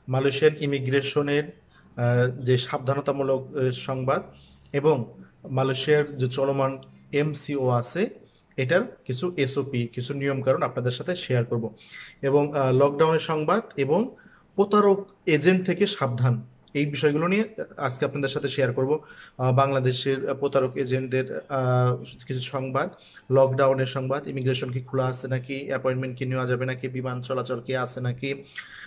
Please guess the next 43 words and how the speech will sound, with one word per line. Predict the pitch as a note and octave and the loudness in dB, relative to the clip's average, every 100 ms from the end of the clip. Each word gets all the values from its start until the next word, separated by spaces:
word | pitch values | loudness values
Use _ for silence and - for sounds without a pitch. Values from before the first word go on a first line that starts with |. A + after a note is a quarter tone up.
| - | -2
এরপর | C3+ C3+ | 0 2
বাংলাদেশ | C3 C3 C3 B2+ B2+ | 2 2 2 0 -2
হাই | B2+ | -4
কমিশন | C3 C3 B2+ B2 | -2 -4 -4 -4
কি | C3+ | -4
বন্ধ | B2+ B2+ C3 C3 | -2 -4 -2 -2
না | C3 | -2
খোলা, | B2 C3 B2+ | -4 -4 -4
পাসপোর্ট | B2+ A#2+ - B2+ | -4 -6 -6 -6
ডেলিভারি | B2 B2 B2 C3 | -2 -2 -2 -2
আনা | B2+ B2 | -2 0
যাবে | B2 A#2+ | 0 -2
কিনা, | B2 C3+ D3 - - _ | -2 -6 -8 -14 -20 _
এই | D#3+ F#3+ | 0 2
বিষয়ে | E3 F3 - F3+ | 2 0 4 4
বিস্তারিত | F#3 D3 - D3 C3+ | 4 0 2 2 2
ইনশাআল্লাহ | C3+ D#3 D3+ D#3+ | -2 0 0 0
আজকে | A#2+ C3 | -2 -4
আপনাদের | A#2+ B2+ A#2+ | -2 0 -2
সাথে | A#2 C#3 F#3 - - - - | -2 0 -2 -4 -18 -20 -8
শেয়ার | - C#3+ C3 | 0 2 2
করব। | B2+ A#2+ | 0 0
এর | C3 | 0
আগে | C#3+ D3 | 0 2
বলে | D3 D3 | 2 2
রাখি, | C#3 E3 - | 0 -2 -4
এখনও | C3+ D3+ | -4 -2
যারা | D3+ D3 | 2 2
আমাদের | C3+ B2+ B2+ | 2 0 -2
চ্যানেলে | B2+ B2 A#2+ | -2 -2 -2
প্রথম, | B2 C#3+ A#2+ | -4 -8 -8
অবশ্যই | B2 B2 C3+ | -6 -6 -4
আমাদের | B2 B2 | -4 -4
চ্যানেলে | B2+ B2 | -4 -4
সাবস্ক্রাইব | A#2 B2 - C3 | -4 -8 -6 -6
করে | C3+ | -2
রাখুন | C3+ C3 C#3 | -4 -4 -6
এবং | C3+ C3 B2+ | -6 -4 -4
বেল | C#3 | -4
বাটনে | C#3+ C#3+ | -6 -8
ক্লিক | C#3 E3 D#3+ | -6 -4 0
করে | C3+ | 0
রাখুন, | B2 D#3+ | 2 -2